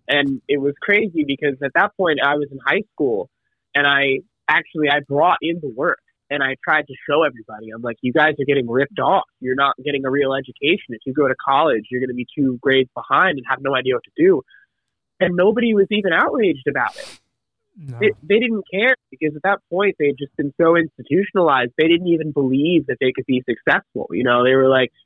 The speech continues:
Speaker 2: Mm-hmm.
Speaker 1: "If we were getting the work that you get in a normal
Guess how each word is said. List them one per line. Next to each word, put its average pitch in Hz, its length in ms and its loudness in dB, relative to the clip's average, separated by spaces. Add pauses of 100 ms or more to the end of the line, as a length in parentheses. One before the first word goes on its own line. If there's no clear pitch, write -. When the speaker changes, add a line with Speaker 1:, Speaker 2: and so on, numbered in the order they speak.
Speaker 2:
Mm-hmm. 143 280 -6
Speaker 1:
"If 147 140 0
we 170 140 6
were 170 200 4
getting 160 280 2 (300)
the 143 320 2
work 135 340 0
that - 80 -10
you 131 140 0
get 131 180 -2
in 131 60 -4
a 127 40 -8
normal 143 300 0